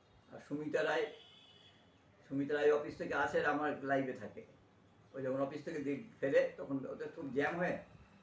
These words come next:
ও লাইভে থাকে। অনেক ধন্যবাদ সোমা তোমাকে, আহ, সুমিতা তোমাকে। আর সোমা রায় তো দুর্গাপুরেই থাকে। যাই হোক, সোমা রায়ের আমি দেখছিলাম, চ্যানেলে দেখছিলাম, সুন্দর সুন্দর লেখে, কোনো কিছু ওর,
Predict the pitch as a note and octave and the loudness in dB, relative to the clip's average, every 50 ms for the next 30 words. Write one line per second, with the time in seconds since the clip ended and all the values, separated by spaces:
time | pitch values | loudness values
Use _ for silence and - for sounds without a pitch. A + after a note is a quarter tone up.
0 | - - - C#3 C3+ C3+ C#3 C#3 C#3 C3+ - - A2+ G#2 - G#2 G2 - - - | -14 -6 -2 0 2 4 4 4 4 4 0 0 -2 -6 -6 -6 -10 -10 -12 -18
1 | - _ _ - - - - - B2 C3+ D3 D3+ C#3 C3+ C3+ C#3 C#3+ C#3+ C#3+ C#3 | -20 _ _ -20 -20 -20 -14 -8 -4 -2 -2 -2 0 2 2 4 4 4 4 2
2 | - - C#3 C#3 C3+ D3 D3 D3+ C#3 C#3 D#3 D3 - - - - - - - - | 2 0 0 0 0 0 0 -2 -2 0 0 0 0 -2 -4 -14 -20 -20 -20 -20
3 | - - - - - - - - - B2+ B2+ B2+ C3 - D#3 D3+ D3+ D3 D3+ - | -20 -20 -20 -20 -20 -20 -16 -8 -4 -2 -2 -2 -2 -4 -4 -2 0 0 0 0
4 | D#3 D#3 D#3 C#3 D#3+ E3 E3 - - - - - - - - C#3 C#3+ D3 D3 D3+ | 0 -2 -2 -2 -2 -2 -2 -2 -6 -12 -14 -12 -12 -8 -4 -2 -2 0 2 2
5 | C#3+ C3+ C#3 D3+ D3 D3 C3+ D3 C#3 C#3 D#3 D3+ D3 C3 C3+ B2 - C#3 D3 - | 0 0 -2 -2 -2 0 2 2 2 4 4 2 2 2 0 -2 -2 -2 -6 -6
6 | - - - - _ - - - - - - - - - - B2 C3+ C3 C#3+ D3 | -6 -14 -20 -20 _ -20 -20 -20 -20 -20 -20 -20 -20 -10 -4 -2 0 2 2 2
7 | D3 - D3 C#3 C#3+ C#3+ D3 D3+ D3 D3 D3 C#3+ C#3+ D3 D3+ D3 - - D#3 D3+ | 0 0 -2 2 4 4 6 6 6 6 4 4 4 2 2 0 0 -2 -4 -2
8 | D3 C#3 C#3+ C#3+ C#3+ D3 D3 D3 D3 C#3+ D3+ D3 - E3 C#3+ C3+ C3+ - - C#3+ | -2 2 2 4 4 6 4 4 4 2 2 0 0 0 0 0 0 0 -2 0
9 | C#3+ D3+ C#3+ D#3 D3+ D3+ D3 C#3 C3+ C#3 C#3+ - - G2 - - - - - - | 0 0 0 -2 -2 0 0 2 2 0 -2 -2 -4 -6 -8 -8 -12 -20 -20 -20
10 | - - - - - - - - - - - C#3+ C#3+ D3 D3 C#3 E3+ E3+ F3 E3 | -20 -20 -20 -20 -20 -20 -20 -20 -20 -14 -6 -4 -2 -2 -2 -4 -6 -6 -2 0
11 | D#3 D3+ C#3 B2 | 0 0 0 -2